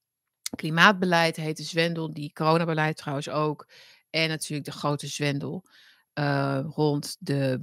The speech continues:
boeren. En eigenlijk wat niet? <laughs> Wat is er eigenlijk nog, nog zuiver de wil van het volk?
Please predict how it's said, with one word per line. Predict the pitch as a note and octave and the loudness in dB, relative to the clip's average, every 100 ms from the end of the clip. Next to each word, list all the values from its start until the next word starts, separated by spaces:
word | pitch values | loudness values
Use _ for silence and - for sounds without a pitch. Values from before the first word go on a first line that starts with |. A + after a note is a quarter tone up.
| F#3 | -2
boeren. | F3+ D#3+ D3+ C#3+ | 2 4 4 2
En | C3+ D3 | 0 -4
eigenlijk | - B3 C4+ D4 - _ _ _ _ | 0 0 2 -2 -2 _ _ _ _
wat | F3+ A#3 A#3+ | 0 0 2
niet? | F#3 A#3+ - - - - | 2 2 2 -8 -12 -10
<laughs> | - - - | -8 -6 -2
Wat | F#3+ A3+ B3 | 6 8 8
is | G3+ | 4
er | G3 | 2
eigenlijk | - F3+ E3+ - | 2 2 0 -6
nog, | E3+ D#3+ - - - - _ _ _ - | -2 -2 -2 -18 -20 -20 _ _ _ -4
nog | E3+ - | -4 -4
zuiver | E3 E3 D#3+ E3 F3 - D#3+ D#3 D3+ D3+ D3+ D3+ | -6 4 6 8 6 0 0 2 2 4 4 2
de | D3+ | 0
wil | D3 D#3+ D#3+ D#3 D3+ | 4 6 6 4 0
van | - D3 | -4 -4
het | C#3+ | -4
volk? | - D#3+ B2 - | -6 -8 -8 -14